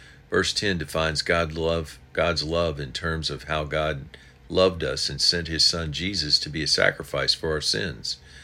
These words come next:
Our response to this love in verse eleven, we ought to love one another.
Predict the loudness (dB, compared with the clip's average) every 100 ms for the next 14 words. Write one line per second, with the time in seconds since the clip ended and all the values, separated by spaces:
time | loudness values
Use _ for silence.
0 | -20 -20 -16 2 4 6 4 2 0 0
1 | -4 -4 -2 -2 0 -2 -2 -4 -4 -2
2 | 0 0 0 -4 -2 0 0 -2 -4 -2
3 | 0 0 -2 -6 -6 -4 -4 -4 -6